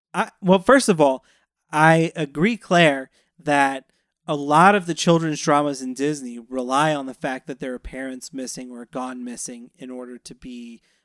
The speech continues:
like, the story that defines the characters that you see in the film. Absolutely, that's true. That's true in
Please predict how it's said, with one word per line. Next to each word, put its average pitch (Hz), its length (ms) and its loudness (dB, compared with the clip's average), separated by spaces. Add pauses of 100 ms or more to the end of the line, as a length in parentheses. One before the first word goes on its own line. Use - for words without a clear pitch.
like, 131 180 -16
the 170 160 2
story 139 840 2 (280)
that 139 160 -10
defines 131 760 -10
the 127 80 -20
characters 123 560 -14
that 127 120 -16
you 131 120 -12
see 127 220 -12
in 120 100 -14
the 113 80 -18
film. 110 400 -16 (380)
Absolutely, 190 560 2
that's 117 240 -12
true. 110 260 -18 (300)
That's 160 260 -2
true 165 480 2
in 147 200 -10